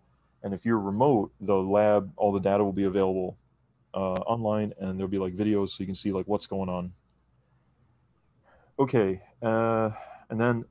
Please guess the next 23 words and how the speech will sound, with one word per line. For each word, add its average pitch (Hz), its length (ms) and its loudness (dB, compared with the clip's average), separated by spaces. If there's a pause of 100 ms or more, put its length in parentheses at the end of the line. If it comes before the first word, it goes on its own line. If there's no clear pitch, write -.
(120)
at 113 120 -2
the 110 80 0
bottom, 107 440 2
there's 101 160 -2
a 104 60 -6
thing 117 140 -4
that 104 80 -4
says 98 160 -6
P 113 180 0
H, 113 220 0
P 110 120 0
O 107 100 2
H 101 180 -2
practice. 120 580 -4
These 123 240 2
are 117 80 6
practice 117 460 -4
problems 92 600 -4 (1900)
that, 101 460 -2 (720)
uh, 98 180 -2
you 107 220 2
can 113 180 -2
do 127 500 2